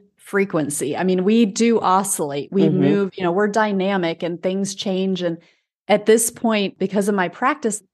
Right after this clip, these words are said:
Speaker 1: and because I've done so much immersion into frequency and energy and so forth,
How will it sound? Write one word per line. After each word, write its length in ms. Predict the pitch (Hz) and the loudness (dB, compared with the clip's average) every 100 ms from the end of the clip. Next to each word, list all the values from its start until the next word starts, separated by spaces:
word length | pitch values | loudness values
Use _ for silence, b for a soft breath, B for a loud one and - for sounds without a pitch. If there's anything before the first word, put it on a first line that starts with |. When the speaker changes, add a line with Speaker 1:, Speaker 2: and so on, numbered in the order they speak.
| _ | _
Speaker 1:
and 100 | 220 | 0
because 360 | 220 214 226 208 | 0 2 2 4
I've 240 | 185 170 | 2 0
done 260 | 170 214 226 | 0 2 2
so 240 | 214 208 | 0 -2
much 460 | 190 165 151 - - _ | -2 -4 -6 -12 -14 _
immersion 680 | 196 190 190 202 240 208 196 | -2 0 4 4 6 4 4
into 540 | 175 190 208 - 190 175 | 4 2 2 2 0 0
frequency 540 | - 175 190 196 214 | -6 -6 -4 -2 -2
and 100 | 202 | -2
energy 360 | 160 180 175 185 | -2 -4 -2 -4
and 120 | 175 | 0
so 200 | 202 202 | 0 0
forth, 260 | 202 175 | 0 -2